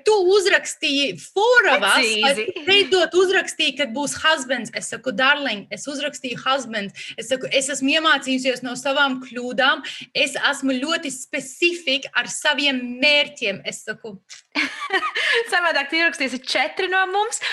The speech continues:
Speaker 2: tad būs vēl viens Maksīts, vēl atradīs, uzies kaut kādu suncīti. <laughs> Ļoti, tas ir īstenībā baigi krūti, jo tas arī parāda to law of attraction, um, kas saka The Secret, jā. Um,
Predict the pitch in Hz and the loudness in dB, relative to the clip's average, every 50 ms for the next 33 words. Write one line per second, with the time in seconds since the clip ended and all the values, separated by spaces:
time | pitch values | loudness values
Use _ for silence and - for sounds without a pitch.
0 | 302 - - 302 285 339 349 - 330 403 508 622 539 359 262 269 262 - 262 254 | -4 -2 -2 -2 0 0 0 2 4 4 4 4 4 2 0 -2 -2 0 2 2
1 | 285 - - - - 240 240 302 285 - 311 320 370 392 339 - - - - 247 | 2 2 0 0 0 0 0 0 0 0 2 4 4 4 4 2 0 0 -2 -4
2 | 196 208 240 247 254 294 294 262 226 233 247 - - 269 269 277 269 240 214 226 | -2 -2 -2 -2 -2 -2 -2 -2 -2 -2 -2 -4 -4 -4 -4 -2 -2 -2 -4 -4
3 | 220 - - 294 294 294 - - 233 233 233 302 302 - - 359 330 - - 320 | -4 -4 -2 -2 -2 -2 -2 -2 -2 -2 0 -2 -4 -4 -2 -4 -4 -4 -6 -12
4 | - - - _ _ _ _ 339 349 - - - - 320 311 320 320 - - _ | -12 -14 -20 _ _ _ _ -2 0 0 2 2 0 0 0 0 -2 -4 -8 _
5 | - 294 294 294 294 294 285 269 - 330 - 359 415 403 294 269 294 381 403 311 | -4 0 2 2 2 0 -2 -4 -4 -4 -4 -4 -2 0 2 2 2 2 0 0
6 | 240 220 214 269 262 254 254 - 311 330 330 277 226 220 214 214 208 214 220 214 | -2 0 0 0 -2 -2 -2 -2 -2 -2 0 0 0 0 2 2 2 0 0 -2
7 | 214 214 247 262 262 285 254 240 233 240 - 247 262 226 196 196 202 - - 214 | -2 -2 -2 0 0 2 2 0 0 0 0 0 2 2 2 0 -2 -4 -4 -2
8 | 190 196 202 208 220 226 233 233 208 202 185 160 - - - - 247 240 269 285 | -2 0 0 0 2 2 2 0 -2 -4 -6 -8 -12 -12 -6 -2 0 0 0 0
9 | - - - - 202 180 175 180 175 170 165 170 170 165 165 170 165 160 - - | -2 -4 -2 -2 -2 -2 -2 0 0 0 0 0 0 -2 -2 -4 -8 -8 -10 -14
10 | - - - 190 185 - 202 190 - 185 156 170 - - - 269 277 302 302 - | -14 -8 -6 -6 -4 -4 -4 -6 -6 -8 -10 -10 -10 -6 -4 -4 -4 -4 -4 -4
11 | - 185 160 170 - 180 175 180 180 175 - - 190 196 190 196 196 | -2 -2 -2 -4 -4 -4 -4 -4 -4 -2 -2 0 0 0 0 -2 -6